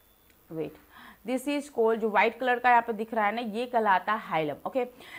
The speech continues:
और सबसे आउटर कवरिंग होती है उसको टेस्टा बोलते हैं। ठीक है,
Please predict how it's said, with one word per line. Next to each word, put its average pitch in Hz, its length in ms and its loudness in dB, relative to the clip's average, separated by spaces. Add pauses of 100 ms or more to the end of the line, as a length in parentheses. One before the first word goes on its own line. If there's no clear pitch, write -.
(220)
और 214 220 4
सबसे 247 320 -4
आउटर 233 420 4
कवरिंग 226 440 0
होती 208 220 -4
है 240 40 0
उसको 233 240 -4
टेस्टा 214 600 -2
बोलते 196 380 -4
हैं। 208 300 -8 (340)
ठीक 269 120 -6
है, 240 260 -2